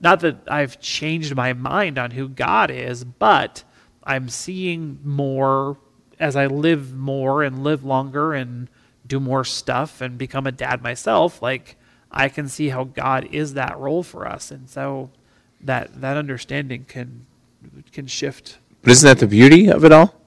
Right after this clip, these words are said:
Speaker 1: Yeah.
Speaker 2: Like, it can, he is all of those things.
Speaker 1: Yeah, exactly. Yeah. Neither of those answers are wrong.
Speaker 2: Right.
Speaker 1: Yeah. Yep. Yeah, our understanding of who God is just continues to grow.
Speaker 2: Right.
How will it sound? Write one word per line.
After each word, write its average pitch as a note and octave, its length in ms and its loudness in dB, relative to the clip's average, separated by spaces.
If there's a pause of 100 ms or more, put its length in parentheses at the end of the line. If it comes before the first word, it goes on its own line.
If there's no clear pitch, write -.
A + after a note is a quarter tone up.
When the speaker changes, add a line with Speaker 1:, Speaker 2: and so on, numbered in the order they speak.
(260)
Speaker 1:
Yeah. D4+ 340 2
Speaker 2:
Like, A#2+ 300 8
it A#2+ 120 6
can, G#2 460 4 (140)
he - 360 6
is C#3+ 260 8
all E2+ 260 4
of E2 120 -4
those - 280 -4
things. - 80 -4
Speaker 1:
Yeah, G#3+ 240 4
exactly. C#3+ 680 -2 (160)
Yeah. F#3 280 -2 (440)
Neither G3+ 280 8
of F#3+ 80 10
those D3 120 6
answers C#3+ 380 2
are A#2 100 -6
wrong. A2+ 600 2 (100)
Speaker 2:
Right. C#3 160 12
Speaker 1:
Yeah. D#3+ 320 0 (240)
Yep. D3+ 260 -8 (960)
Yeah, A#2+ 120 -10
our B2 160 -4
understanding C3+ 440 -6
of B2+ 80 -12
who C#3 100 -12
God C3+ 320 -2
is C3 180 -12
just B2+ 220 -14
continues C3 440 -14
to - 120 -16
grow. C3+ 440 -8 (380)
Speaker 2:
Right. G#2+ 220 6